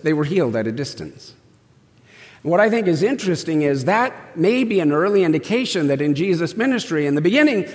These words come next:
there would be a lot of Gentiles who would follow him and believe him, uh, even sometimes with greater faith than those of his own family.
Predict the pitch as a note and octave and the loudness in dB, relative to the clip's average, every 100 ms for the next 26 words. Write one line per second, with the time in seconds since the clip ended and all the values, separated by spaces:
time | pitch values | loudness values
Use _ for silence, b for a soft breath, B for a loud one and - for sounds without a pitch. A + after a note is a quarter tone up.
0 | B D#3+ C#3+ C#3 B2+ G#2+ A#2 F3 A3+ A#3+ | B 0 0 2 0 0 -4 -2 0 2
1 | A#3+ A#3+ G3 D#3 F3+ A#3+ - C3 G2+ G2+ | 2 0 -2 -4 -4 -4 -2 -2 0 -2
2 | G#2+ - B B B B2+ A#2 - D3+ D#3+ | -6 -10 B B B -2 -2 -2 0 0
3 | C#3 C3+ B2 A2+ A2+ C3 C#3 A2 F2 - | 0 0 0 -2 0 0 0 -2 -6 -10
4 | - B B B - A2+ G2+ D#3+ D#3+ C#3+ | -18 B B B -6 -4 0 0 2 0
5 | C#3 - - D3+ D3 D3+ D3 D3 C#3+ - | 0 -6 -2 -2 0 0 0 0 -2 -12
6 | B - A#2+ C3 D#3 D3+ - D3 C#3+ C#3 | B -6 -2 2 2 0 0 0 0 0
7 | B2+ B2 C#3+ C3+ - - A#2+ A#2 A#2+ A#2+ | 0 2 0 -2 -4 -2 -2 0 0 -2
8 | B2+ B2 A#2 F2+ | -2 -2 -2 -4